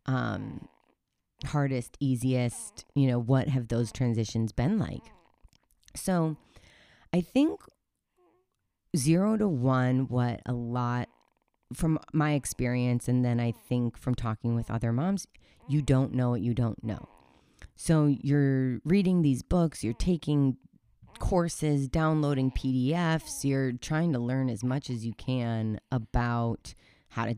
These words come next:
how do you <laughs> take care of a baby. And you hear so much about, um, uh, you hear so much about, I don't know, sleep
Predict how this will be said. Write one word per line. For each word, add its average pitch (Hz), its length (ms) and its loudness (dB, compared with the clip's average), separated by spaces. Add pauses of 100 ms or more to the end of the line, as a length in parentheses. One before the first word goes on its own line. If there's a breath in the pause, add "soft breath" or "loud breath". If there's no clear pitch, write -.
(140)
how 127 140 -4
do 123 60 -2
you 117 100 -4
<laughs> - 140 -4
take 127 140 -2
care 120 420 -2
of 113 140 -10
a 107 60 -10
baby. 120 600 -4 (480 soft breath)
And 135 640 2 (340 soft breath)
you 165 140 0
hear 165 260 0
so - 420 0
much 135 800 2
about, 117 1040 -4
um, 123 640 -4 (1300)
uh, 127 400 -2 (600)
you 170 140 0
hear 196 140 2
so 202 240 2
much 208 340 2
about, 127 720 -2 (1800)
I 160 120 -4
don't 196 120 2
know, 131 100 2
sleep 160 580 -2